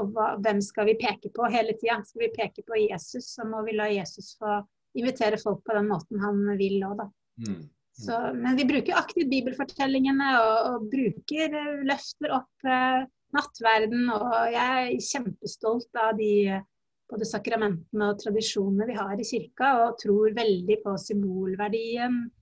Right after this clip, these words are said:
Speaker 1: Lystenning vet vi jo er veldig populært og enkelt for ungdom. Nattverd også er jo veldig sånn
Speaker 2: Mm.
Speaker 1: anerkjent, eh, å delta i, så, så det er utrolig masse muligheter bare vi, eh, får skapt den relasjonstryggheten, tror jeg da.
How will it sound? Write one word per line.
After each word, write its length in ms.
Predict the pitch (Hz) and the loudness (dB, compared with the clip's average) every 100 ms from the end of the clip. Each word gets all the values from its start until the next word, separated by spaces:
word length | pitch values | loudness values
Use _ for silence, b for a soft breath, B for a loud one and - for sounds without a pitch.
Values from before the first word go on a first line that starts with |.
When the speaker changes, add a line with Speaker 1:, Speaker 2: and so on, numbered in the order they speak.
| - | 0
Speaker 1:
Lystenning 600 | 269 220 - 208 233 247 | 2 2 0 0 2 2
vet 200 | 208 - | 2 0
vi 80 | 247 | -2
jo 60 | 233 | 2
er 160 | 220 | 2
veldig 400 | 240 208 190 208 208 208 | 2 0 2 2 0 -2
populært 720 | 240 233 226 294 392 - 269 | -8 -4 2 2 2 -4 -4
og 320 | 262 247 240 - | 0 0 -2 -4
enkelt 760 | 208 202 - - 294 311 _ - | 0 0 -2 -6 -6 -6 _ -10
for 180 | 285 240 | -6 -2
ungdom. 380 | 208 208 311 349 254 | -2 0 0 0 -2
Nattverd 520 | 269 - 196 214 226 | -2 -6 -4 0 2
også 240 | 214 202 285 | 0 0 0
er 120 | 254 | 0
jo 60 | 247 | 0
veldig 320 | 214 190 240 | -2 -2 0
sånn 340 | 226 214 220 - _ _ | 0 0 -2 -8 _ _
Speaker 2:
Mm. 140 | 123 196 | -10 0
Speaker 1:
anerkjent, 800 | 254 214 180 170 - 233 233 226 _ 240 | 2 2 -2 -2 2 2 0 -6 _ 0
eh, 160 | 226 | 2
å 140 | 233 220 | 2 2
delta 480 | 202 160 - 220 220 | 0 -2 -2 2 4
i, 200 | 269 403 | 4 2
så, 340 | 415 302 294 - - _ _ - | 2 0 0 -4 -12 _ _ -14
så 140 | 262 | -2
det 80 | 254 | 2
er 160 | 254 | 2
utrolig 360 | 294 226 214 247 | 2 2 2 2
masse 180 | 311 - | -2 0
muligheter 560 | 262 220 202 - 247 | 2 4 2 0 -4
bare 240 | 233 208 196 | -2 0 0
vi, 160 | 214 | 0
eh, 240 | 214 214 214 | 0 0 -4
får 320 | 202 - - | -6 -10 -14
skapt 360 | - 196 - - | -6 -8 -8 -8
den 180 | 214 214 | -4 -2
relasjonstryggheten, 1700 | 208 214 202 226 185 175 - - 190 190 - - 190 190 175 233 240 | -2 -2 -4 -4 -4 -4 -8 -10 -10 -10 -10 -6 -4 -4 -6 -8 -10
tror 140 | 233 | -8
jeg 140 | 208 | -6
da. 80 | 220 | -6